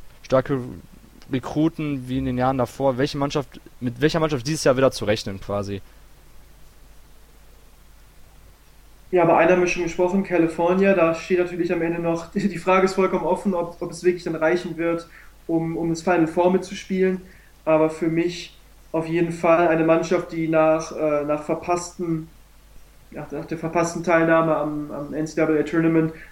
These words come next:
Speaker 2: auf jeden Fall dabei sein sollte. Ich glaub, so stark ist die Pac-twelve auch nicht. Utah, ähm, mit Jakob Pöltl, dem Österreicher,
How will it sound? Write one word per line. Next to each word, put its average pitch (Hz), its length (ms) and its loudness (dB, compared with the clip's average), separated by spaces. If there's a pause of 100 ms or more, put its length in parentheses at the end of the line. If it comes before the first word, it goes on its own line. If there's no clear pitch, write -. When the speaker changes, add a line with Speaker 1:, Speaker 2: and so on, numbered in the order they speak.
Speaker 2:
auf - 120 -6
jeden 165 220 2
Fall 165 200 0
dabei 151 340 4
sein 147 180 0
sollte. 147 300 0
Ich - 80 -16
glaub, 156 180 -4
so 165 140 0
stark 175 340 0
ist 175 140 -6
die 190 40 -2
Pac-twelve 170 540 -2
auch 165 100 -4
nicht. 170 300 -4 (400)
Utah, 196 800 4
ähm, 156 360 -4 (160)
mit 156 160 -6 (280)
Jakob 160 320 0
Pöltl, 180 320 2
dem 165 180 0
Österreicher, 165 640 -2